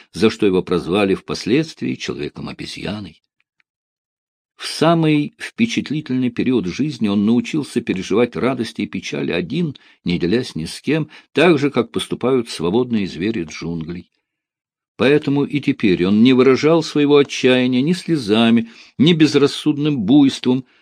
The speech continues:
а терпеливо ждал дальнейших событий. В то же время он не оставался бездеятельным. Голова его непрерывно работала над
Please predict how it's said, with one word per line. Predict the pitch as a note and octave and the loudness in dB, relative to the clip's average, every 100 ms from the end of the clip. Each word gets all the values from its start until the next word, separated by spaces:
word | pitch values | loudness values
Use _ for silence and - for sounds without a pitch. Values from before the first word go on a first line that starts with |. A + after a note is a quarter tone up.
| _ - | _ -6
а | F2 | -6
терпеливо | - E2 - - D2+ A2+ E3 C3+ | -2 -4 -4 -6 -2 0 0 0
ждал | A#2+ C2+ F#2+ A#2 | -4 -4 -2 -2
дальнейших | A#2 D#2 D2 D#2+ F2+ - - | -2 -4 -2 -2 -4 -6 -12
событий. | - C#2+ B1 - _ _ _ _ _ _ _ _ _ | -8 -8 -8 -12 _ _ _ _ _ _ _ _ _
В | - | -4
то | - B2 | 2 2
же | G#2+ | 2
время | C#2+ G#1+ - - - | -6 -10 -14 -20 -6
он | - G#2+ | 2 6
не | A2 | 6
оставался | A2+ A#2 C#3 C3 A#2 - | 4 2 2 4 4 0
бездеятельным. | C#3 C3+ - A#2 C3 - F#2 C#2+ - _ _ | -4 -4 -2 -2 -2 -4 -8 -8 -10 _ _
Голова | F2 G#2+ A#2+ A#2 B2+ | 0 4 6 8 8
его | B2+ C3 | 6 6
непрерывно | C3 - C3 C3+ C#3+ C#3+ | 4 4 4 6 4 4
работала | C#3+ C3 C#3+ C#3+ C#3+ C#3+ | 4 6 4 4 4 4
над | C3+ C#3 | 4 0